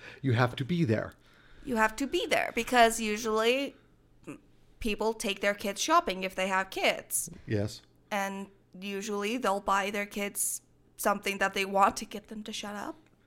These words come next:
Speaker 2: And I
Speaker 1: Usually.
Speaker 2: think a lot of times that's cereal.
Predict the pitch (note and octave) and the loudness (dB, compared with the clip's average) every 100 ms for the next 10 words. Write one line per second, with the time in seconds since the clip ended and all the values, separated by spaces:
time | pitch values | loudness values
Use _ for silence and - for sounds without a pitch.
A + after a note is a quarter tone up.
0 | - _ _ - G#3 G#3 A2 - A3 G3 | -20 _ _ -2 4 4 6 2 2 2
1 | G3 - A#3 C#4 C#4+ G#3+ G#3 - F#3 G3 | 0 0 2 4 6 4 2 -2 -2 -2
2 | A#3 | -2